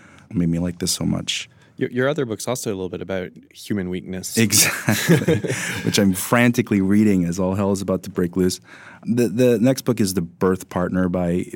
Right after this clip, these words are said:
Speaker 1: Penny Simkin with Katie Ross, and I am rereading this.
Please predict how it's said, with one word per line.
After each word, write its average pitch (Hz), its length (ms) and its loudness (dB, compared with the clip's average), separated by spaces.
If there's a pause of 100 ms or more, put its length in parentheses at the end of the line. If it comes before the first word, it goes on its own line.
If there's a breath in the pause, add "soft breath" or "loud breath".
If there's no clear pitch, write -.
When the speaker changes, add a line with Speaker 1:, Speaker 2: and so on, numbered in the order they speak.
Speaker 1:
Penny 95 240 0
Simkin 92 760 -2
with 98 220 -6
Katie 92 280 0
Ross, 90 680 -2
and 87 440 0 (240)
I 92 260 -2 (120)
am 87 360 0
rereading 101 500 2
this. - 420 -4